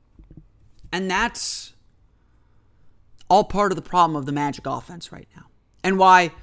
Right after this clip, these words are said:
you know, I think a lot of fans are worried about the Magic offense because of the low scores that the Magic are, are t-,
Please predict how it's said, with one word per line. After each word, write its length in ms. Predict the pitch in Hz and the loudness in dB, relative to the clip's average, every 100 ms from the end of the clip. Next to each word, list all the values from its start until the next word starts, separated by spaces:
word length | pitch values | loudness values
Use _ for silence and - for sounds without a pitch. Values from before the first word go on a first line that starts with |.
| - _ _ _ | -20 _ _ _
you 100 | 170 | -4
know, 80 | 165 | -2
I 80 | |
think 260 | 165 185 - | -2 -8 -6
a 60 | - | -6
lot 180 | 151 160 | 0 -2
of 80 | - | -2
fans 300 | 160 156 147 | -6 -6 -4
are 240 | 139 139 | -4 -4
worried 400 | 120 127 143 170 | -6 -6 -4 -2
about 180 | 196 196 | -4 -4
the 60 | |
Magic 260 | 185 190 190 | -4 -4 -4
offense 400 | 185 185 190 - | -4 -4 -6 -8
because 540 | 170 - - 120 156 | -14 6 6 6 2
of 240 | - 170 147 | 0 0 2
the 100 | 175 | 0
low 200 | 170 170 | 2 0
scores 360 | - 175 170 | -2 -2 -2
that 100 | 170 | -6
the 60 | 165 | -6
Magic 320 | 165 165 160 | -6 -6 -8
are, 140 | 165 - | -10 -8
are 220 | - 156 | -8 -8
t-, 100 | - | -10